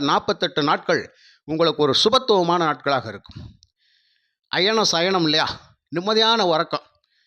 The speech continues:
இந்த ஒரு மாசம் தாயா படுத்தா தூங்கிடுறேன், இல்லைன்னா எதையாவது நினைச்சு நினைச்சு நான் குழம்பிக்கிட்டு புலம்பிக்கிட்டே தான் கிடக்க வேண்டியதா இருக்கு. அது ஒரு மிகப்பெரிய ஒரு சந்தோஷம் ஐயா, நிம்மதியான உறக்கம். கணவன் மனைவி இணைவு அப்படிங்கிறது அருமையா இருக்கும், ஒரு ஒற்றுமை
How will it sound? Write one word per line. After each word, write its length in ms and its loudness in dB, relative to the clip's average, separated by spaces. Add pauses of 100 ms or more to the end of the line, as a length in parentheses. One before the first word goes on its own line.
(260)
இந்த 160 -6
ஒரு 220 2
மாசம் 380 2
தாயா 260 2 (180)
படுத்தா 380 2
தூங்கிடுறேன், 540 -4 (680)
இல்லைன்னா 320 0
எதையாவது 600 2
நினைச்சு 340 0
நினைச்சு 320 -2
நான் 200 -2
குழம்பிக்கிட்டு 520 -2
புலம்பிக்கிட்டே 540 -2
தான் 160 -2
கிடக்க 200 -4
வேண்டியதா 260 -2
இருக்கு. 200 -12 (160)
அது 220 0
ஒரு 180 0
மிகப்பெரிய 460 -2 (140)
ஒரு 120 -4
சந்தோஷம் 480 -6
ஐயா, 160 -16 (380)
நிம்மதியான 460 -2
உறக்கம். 440 -4
கணவன் 400 0
மனைவி 360 -2 (440)
இணைவு 320 0
அப்படிங்கிறது 520 -4 (420)
அருமையா 440 2
இருக்கும், 280 -6 (160)
ஒரு 180 -6
ஒற்றுமை 400 -2